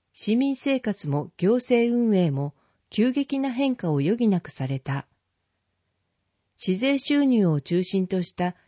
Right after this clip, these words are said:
一般財源の減少が懸念される中、今年度より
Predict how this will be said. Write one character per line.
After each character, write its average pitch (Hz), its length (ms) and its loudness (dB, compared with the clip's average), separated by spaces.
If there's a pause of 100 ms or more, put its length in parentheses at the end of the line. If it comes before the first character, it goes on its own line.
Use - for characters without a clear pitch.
一 156 220 -2
般 254 260 0
財 269 200 0
源 180 320 0
の 135 80 -4
減 160 220 0
少 175 240 -2
が 165 120 -4
懸 160 200 -2
念 202 200 0
さ 190 160 -4
れ 185 140 -2
る 185 120 -2
中、 165 380 -6 (520)
今 254 260 2
年 262 180 2
度 214 120 2
よ 170 160 2
り 160 200 -2